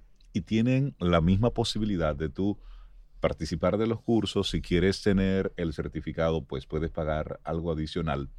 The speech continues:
Pero sobre todo, es ese contenido tan curado por profesores de gran prestigio. Y hay algunos que tú te sientes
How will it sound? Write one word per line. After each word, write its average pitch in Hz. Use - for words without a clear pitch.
Pero 90
sobre 92
todo, 101
es 123
ese 127
contenido 98
tan 127
curado 73
por 82
profesores 110
de 98
gran 92
prestigio. 80
Y 101
hay 123
algunos 110
que 95
tú 98
te 139
sientes 117